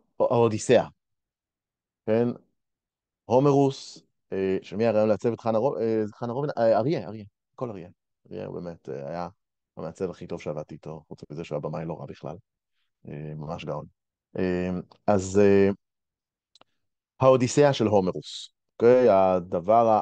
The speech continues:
הענק הזה, הבלוק הזה, האיליאדה והאודיסאה, הומרוס, העיוור בעל הזקן, אה, הוריש לנו את אחד מסיפורים ה-,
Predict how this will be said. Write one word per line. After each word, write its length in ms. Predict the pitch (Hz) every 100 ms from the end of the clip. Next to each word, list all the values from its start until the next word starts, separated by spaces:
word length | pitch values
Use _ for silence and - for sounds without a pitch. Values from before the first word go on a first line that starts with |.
| -
הענק 460 | 95 107 135 -
הזה, 260 | 117 107 120 110
הבלוק 460 | 90 101 117 131
הזה, 260 | 123 110 113 - _ _
האיליאדה 500 | 98 98 104 110 113
והאודיסאה, 680 | 98 95 92 - 123 120 110 110 _ _ _ _ _
הומרוס, 760 | - 113 117 107 101 - - _ _ _
העיוור 460 | 92 98 95 113 107
בעל 220 | 107 107
הזקן, 560 | 87 92 110 107 101 104 _ _ _ _ _ _ _ -
אה, 140 | 107
הוריש 340 | 110 135 165 160
לנו 200 | 147 131
את 80 | 120
אחד 160 | 127 131
מסיפורים 680 | 131 110 117 113 113 123
ה-, 420 | 117 107 104 101